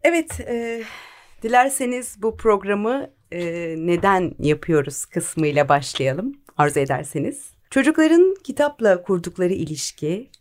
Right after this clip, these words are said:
bu yolculukta karşılarına çıkan sözcükler, sesler, renkler, çizgiler bu programın konusunu oluşturuyor. Programda çoğu zaman çocukları,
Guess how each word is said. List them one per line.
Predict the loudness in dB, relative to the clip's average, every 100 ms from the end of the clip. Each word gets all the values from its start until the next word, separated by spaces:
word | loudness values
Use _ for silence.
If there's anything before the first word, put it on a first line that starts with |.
| -4
bu | 2
yolculukta | 4 2 0 -6 -6 -6
karşılarına | -4 -4 -4 -2 0 -2
çıkan | -6 -4 -2 -2
sözcükler, | 0 0 -2 -4 -2 -2 -6 -12
sesler, | -2 -2 -2 -10 -12 -12 -16 _ 0
renkler, | 0 0 -6 -8 -8 -14 -10
çizgiler | -8 -4 -2 -2 -4 -8 _
bu | -4
programın | 2 0 2 -2
konusunu | -2 -2 -2 -2 -2
oluşturuyor. | -2 -4 -12 -12 -12 -14 -18 2
Programda | 4 6 4 4 0
çoğu | -2 -4 -2
zaman | 0 0 2 0 0 -8 -20 _ -6
çocukları, | -4 -4 -2 0 2 2 2